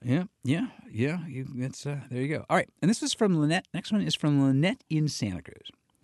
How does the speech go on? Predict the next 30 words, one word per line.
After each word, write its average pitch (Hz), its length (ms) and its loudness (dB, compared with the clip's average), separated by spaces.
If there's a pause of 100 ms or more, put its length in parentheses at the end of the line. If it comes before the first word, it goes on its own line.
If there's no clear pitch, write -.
(480)
Uh, 95 220 -4 (120)
"I 131 60 0
saw 208 240 0
a 180 60 2
writer 143 340 0
for 127 260 -2
a 107 80 0
wine 117 280 0
magazine 107 500 -2
crowing 165 560 0
about 123 300 -2
how 156 320 -2
you 131 240 0
look 147 260 0
like 143 260 -2
a 131 60 -4
newbie 123 800 4 (280)
if 110 120 -6
you 123 80 0
hold 143 280 -4
the 143 40 0
glass 120 400 -2
by 107 280 -2
the 98 80 -4
bowl. 87 280 -10 (920)
He 208 180 4
said 165 220 2
it's 123 280 -2
bad 147 540 0
etiquette." 117 380 -4